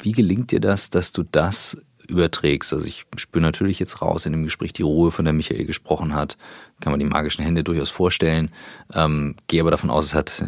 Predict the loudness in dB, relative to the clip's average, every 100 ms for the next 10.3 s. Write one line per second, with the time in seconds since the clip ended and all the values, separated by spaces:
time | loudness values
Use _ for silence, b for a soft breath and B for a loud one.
0 | -6 -12 -2 2 4 2 2 0 0 -2
1 | -4 -2 0 0 -2 -6 -2 0 0 -2
2 | -2 0 0 0 0 0 0 0 0 0
3 | -2 -4 -6 B B B -6 2 2 4
4 | 2 2 2 2 0 B B B B _
5 | 2 4 4 2 2 0 2 2 2 0
6 | 2 0 -2 -2 -4 2 4 2 -4 -14
7 | -18 -16 -12 0 2 4 2 2 2 4
8 | 6 8 6 4 0 0 0 0 -2 2
9 | 2 4 2 0 -2 2 2 2 -2 -4
10 | -2 2 2